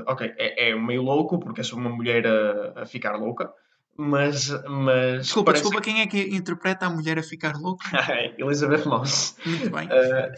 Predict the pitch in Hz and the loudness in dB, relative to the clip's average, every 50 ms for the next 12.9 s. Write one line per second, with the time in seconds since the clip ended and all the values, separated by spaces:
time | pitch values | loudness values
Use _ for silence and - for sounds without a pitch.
0 | - - - - 156 170 180 170 151 139 - 135 - 135 113 - - - _ - | -14 -12 -4 0 4 6 6 6 4 2 -2 -4 -6 -6 -8 -10 -14 -18 _ -20
1 | - - _ - 127 113 113 113 117 123 127 127 120 120 113 110 110 107 107 - | -20 -18 _ 0 2 2 2 2 2 2 2 2 0 0 0 0 0 0 -2 -6
2 | - _ - - - - _ _ - - 143 147 143 143 143 139 143 143 143 139 | -12 _ -20 -20 -20 -20 _ _ -2 2 4 6 6 6 6 6 4 2 -2 -4
3 | - 165 160 160 156 151 151 147 147 147 147 143 143 143 143 139 139 139 135 135 | -4 -2 0 2 4 4 4 6 6 8 8 8 6 4 2 -2 -4 -4 -6 -8
4 | - - - - 214 220 160 156 143 139 131 175 156 147 143 139 139 135 135 135 | -8 -2 0 0 2 2 0 -2 -2 4 4 6 6 6 2 0 -2 -2 -2 -2
5 | 131 127 127 120 117 123 120 131 123 117 117 120 - - - 151 147 175 - - | 0 0 0 0 0 0 -4 -4 -4 -2 -4 -4 -4 -6 -6 -6 -6 -6 -6 -10
6 | - _ - - _ - - _ _ _ - 127 - - - - 113 117 123 139 | -16 _ -20 -20 _ -20 -20 _ _ _ -6 -6 -6 -6 -8 -6 -6 -4 -4 -4
7 | 175 175 - - _ - - - 135 135 131 127 123 123 123 120 120 113 - - | -6 -8 -10 -14 _ -16 -12 -6 -4 0 2 2 2 2 0 0 -2 -4 -6 -2
8 | 131 123 117 120 120 - 127 123 120 123 117 127 - _ - - - 147 156 170 | 0 0 0 0 -2 -2 -2 -2 -2 -2 -4 -6 -8 _ -12 -12 -6 -2 -2 -2
9 | 180 175 - 151 156 165 143 127 131 - 123 123 123 - 117 - 127 113 - 113 | -2 0 0 0 0 0 0 -4 -4 -2 -4 -4 -4 -6 -4 -4 -4 -4 -2 -4
10 | 117 113 - 120 117 117 107 104 110 110 113 131 143 147 139 156 127 117 123 - | -4 -4 -6 -8 -6 -4 -2 -2 -4 -4 -4 -6 -8 -6 -6 -6 -6 -6 -8 -10
11 | - _ _ _ _ _ _ 233 220 - - 175 - - - - - - - - | -14 _ _ _ _ _ _ -12 -10 -10 -10 -10 -10 -10 -12 -12 -10 -10 -8 -8
12 | 131 127 - - 143 - - - 139 123 123 117 - - - - - _ | -8 -10 -12 -16 -18 -20 -16 -8 -6 -4 -4 -4 -8 -14 -20 -20 -20 _